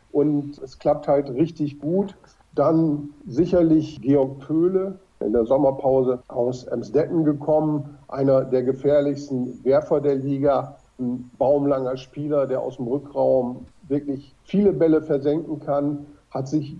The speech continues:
direkt zurechtgefunden und ist, glaube ich, vom letzten Spieltag der zweitbeste Feldtorschütze. Dann gibt's eigentlich eine Reihe von Spielern, die man noch erwähnen kann.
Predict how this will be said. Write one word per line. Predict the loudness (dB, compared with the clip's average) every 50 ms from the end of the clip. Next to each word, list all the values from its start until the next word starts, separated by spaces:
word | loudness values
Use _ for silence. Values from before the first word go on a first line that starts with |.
| -16 -14 -10 -4
direkt | 0 2 2 2 2 0 -2 -2
zurechtgefunden | 0 0 2 2 2 0 -2 -8 -10 -12 -8 -2 0 0 2 2 0 0 0 0 0
und | 0 2 2 2 2 0 -2 -4 -8 -14
ist, | -12 -4
glaube | 0 2 2 2 2 2
ich, | 0 -2 -4 -10 -4
vom | -2 0 0 2
letzten | 0 0 -2 -4 -14 -14 -14
Spieltag | -8 -4 -4 -2 0 2 0 0 0 2
der | 2 2 2 2
zweitbeste | 0 -6 -4 0 2 2 0 0 0 -2 -2 -2 -2 -4 -6
Feldtorschütze. | -4 0 2 2 2 2 0 0 0 0 0 0 0 -2 -2 -2 -2 -2 0 0 0 -2 -6 -20 -20 _ _ _ _ _ _ 0
Dann | 2 2 4 4 4 2 2 0 -2
gibt's | -6 -10 -10 -10 -14 -12
eigentlich | -8 -4 -2 0 0 0 -2 -2
eine | 0 -2 0 0
Reihe | 2 2 4 4 2 2
von | 0 -2 -2 -2
Spielern, | -4 -8 -6 -4 0 2 2 2 0 -2 -4 -8 -10 -12 -14 -10
die | -6 -2 0
man | 2 2 0 0 -4 -10 -14 -16 -10 -4
noch | 0 0 0 0
erwähnen | 0 -2 -2 0 2 2 4 4 4 2 0
kann. | -2 0 2 2 2 2 2 0 0 -4